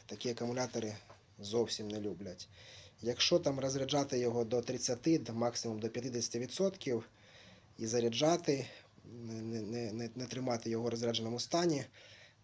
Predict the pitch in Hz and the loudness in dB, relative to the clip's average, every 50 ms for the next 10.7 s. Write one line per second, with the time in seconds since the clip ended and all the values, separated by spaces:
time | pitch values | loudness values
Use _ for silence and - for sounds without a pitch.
0 | _ _ - - 131 147 151 151 151 151 135 117 107 123 143 139 123 123 120 - | _ _ -4 -2 2 4 6 6 6 4 2 0 -2 -2 0 2 2 0 0 0
1 | - - 117 117 127 117 113 - - 104 - - 107 98 98 101 95 - - 104 | -4 -4 -4 -2 0 0 0 -2 -4 -4 -2 -2 -2 -2 -2 -6 -8 -8 -8 -6
2 | 101 - - 127 143 156 156 - - 117 110 107 - - - - - 104 104 117 | -6 -4 -2 2 4 4 4 4 0 -2 -2 -2 -8 -14 -16 -12 -12 -8 -6 -4
3 | 120 113 107 107 98 110 110 113 120 117 113 110 123 127 135 131 123 117 107 113 | -4 -2 -2 -2 -2 -2 0 0 0 0 0 -2 -2 -2 0 0 -2 0 0 0
4 | 107 98 87 - 98 101 - - - - _ _ _ _ _ _ - - - - | 0 0 -2 -4 -10 -14 -16 -20 -20 -20 _ _ _ _ _ _ -20 -20 -20 -20
5 | - - - - - - - - - - - - - - - - - - - - | -20 -20 -20 -20 -20 -20 -18 -18 -18 -18 -18 -20 -20 -20 -20 -20 -20 -20 -20 -20
6 | - - _ _ _ _ - 143 143 175 214 233 233 208 170 156 160 165 151 131 | -20 -20 _ _ _ _ -8 -2 2 6 8 10 10 8 8 8 6 6 6 6
7 | 127 117 104 98 98 104 - - - 139 139 135 135 131 135 135 135 135 143 151 | 4 2 2 2 2 2 2 2 4 4 4 4 4 2 0 0 0 2 4 6
8 | 151 160 160 170 165 156 151 151 139 120 - - - 156 147 151 156 165 165 151 | 6 6 8 8 8 8 8 6 4 2 -2 -2 0 4 6 10 12 12 12 12
9 | 147 143 147 143 147 135 135 - - - 147 143 143 - 160 147 143 143 139 139 | 10 8 6 4 4 2 0 -2 -2 0 0 2 6 8 8 8 8 4 2 2
10 | 143 147 143 139 143 143 - - 170 175 202 226 233 226 | 2 2 4 4 4 4 6 6 6 8 8 8 8 6